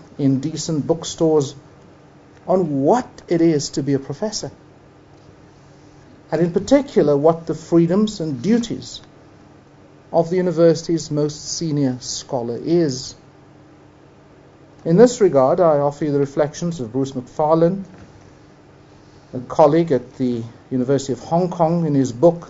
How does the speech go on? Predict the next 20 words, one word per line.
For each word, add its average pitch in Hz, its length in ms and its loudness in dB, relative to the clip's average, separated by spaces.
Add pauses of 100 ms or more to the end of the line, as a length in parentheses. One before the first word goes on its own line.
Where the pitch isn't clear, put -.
Intellectual 143 640 -2
Leadership 165 640 0
in 131 100 -2
Higher 143 380 -2
Education, 139 680 -6 (680)
Renewing 147 400 0
the 135 100 0
Role 165 360 6
of - 140 -4
the 139 80 -6
University 131 480 -2
Professor, 165 680 0 (1040)
seeks - 340 -2
to 214 100 2
correct 214 500 4
this 170 180 2
oversight 139 720 0
and 170 100 -2
argues 180 480 0
convincingly 170 920 -2